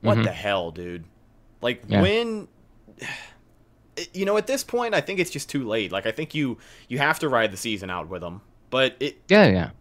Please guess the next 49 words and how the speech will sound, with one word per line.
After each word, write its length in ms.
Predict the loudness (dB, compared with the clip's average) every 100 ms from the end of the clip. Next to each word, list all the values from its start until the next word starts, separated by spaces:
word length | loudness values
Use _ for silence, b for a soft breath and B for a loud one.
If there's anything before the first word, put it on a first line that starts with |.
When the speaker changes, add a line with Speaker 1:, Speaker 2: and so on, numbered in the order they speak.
| -8
Speaker 1:
do 120 | -4
you 120 | -4
think 240 | -2 0
it's 140 | 0 -2
just 200 | -4 0
all 160 | 0
but 140 | 0 -2
confirmed 420 | -6 -6 -6 -6
he's 160 | -12 -8
not 280 | -8 -8
here 200 | -8 -10
next 320 | -10 -14 -16 -18
year? 200 | -18 -20 _ _ _ _ _ b b b
Speaker 2:
No, 380 | 6 6 2 -6 -6
and, 320 | -2 0 -2 -8 -2
you 120 | 2
know, 420 | 4 2 -2 -8 _ _
like, 260 | 2 2 0 -6
of 80 |
course 260 | 4 4 4
not. 220 | 0 -2 -2
He's, 200 | -2 -2
he's 280 | -2 -2 0
due 140 | 0
fourteen 380 | 2 0 4 6
million 220 | 8 8
dollars 300 | 6 6 4
next 260 | 2 0 -6
year. 180 | -8 -10 B
Speaker 1:
Yeah. 160 | -10 B B
Speaker 2:
Like, 180 | 6 6
he 220 | 8 10
is 200 | 12 10
who 180 | 8 8
he 160 | 10
is. 300 | 8 6 2 -6
You 80 | 0
know, 240 | 2 2
we, 240 | 6 6
we, 260 | 8 10 10
we 260 | 10 10 10
went 280 | 10 6
through 140 | 8 8
this 220 | 6 2
thing 280 | 0 2 4
with 200 | 0 2
Jameis 440 | 4 6 4 4
last 340 | 4 4 2 -4
year, 240 | -8 -10